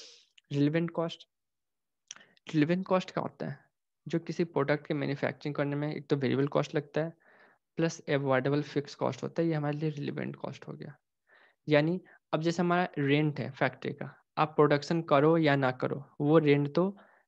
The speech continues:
जाएगा ही जाएगा। तो इसको हम क्या बोलते हैं? अनअवॉइडेबल, जिसको हम अवॉइड नहीं कर सकते। कितना भी आप चाह लो, रेंट के खर्च को आप अवॉइड नहीं कर सकते हो। हाँ, अब सपोज मान लो अगर, अगर प्रोडक्शन नहीं करते हो, तो आपने क्या कर दिया?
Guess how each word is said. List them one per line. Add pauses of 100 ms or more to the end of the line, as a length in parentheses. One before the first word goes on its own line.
(220)
जाएगा
ही
जाएगा। (120)
तो
इसको
हम
क्या
बोलते
हैं? (680)
अनअवॉइडेबल,
जिसको
हम
अवॉइड
नहीं
कर
सकते।
कितना
भी
आप
चाह
लो, (320)
रेंट
के
खर्च
को
आप
अवॉइड
नहीं
कर
सकते
हो। (520)
हाँ, (260)
अब
सपोज
मान
लो
अगर,
अगर
प्रोडक्शन
नहीं
करते
हो, (340)
तो
आपने
क्या
कर
दिया?